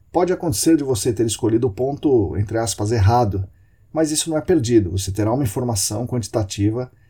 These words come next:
relacionada a uma informação semi-quantitativa da varredura com aquecimento. É, ficou meio estranho, né? Mas eu vou dar um exemplo aqui. Imagina o seguinte: você tem uma argila plástica que mediu dez ppm no pid a frio.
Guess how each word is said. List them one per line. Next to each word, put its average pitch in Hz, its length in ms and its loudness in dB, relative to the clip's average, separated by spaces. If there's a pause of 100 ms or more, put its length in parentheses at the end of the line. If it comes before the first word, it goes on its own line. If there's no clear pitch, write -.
(100)
relacionada 131 720 0
a 123 40 4
uma 120 120 0
informação 127 640 -4
semi-quantitativa 160 1000 -2
da 139 120 -2
varredura 131 580 2
com 127 200 -4
aquecimento. 120 680 -4 (200)
É, 117 640 -2
ficou - 260 0
meio 131 180 8
estranho, 131 440 2
né? 123 120 -2
Mas 117 160 0
eu 120 80 -2
vou 131 280 0 (120)
dar 120 140 2
um 123 100 0
exemplo 101 380 2
aqui. 95 200 -4
Imagina 120 360 0
o - 20 -2
seguinte: 104 460 -4 (320)
você - 140 -8
tem 123 120 -2
uma 160 140 0
argila 170 260 0
plástica 127 560 0
que 131 140 -6
mediu 123 280 0
dez 127 380 2
ppm 117 460 0
no 110 140 -2
pid 113 220 0
a 120 40 2
frio. 95 380 -4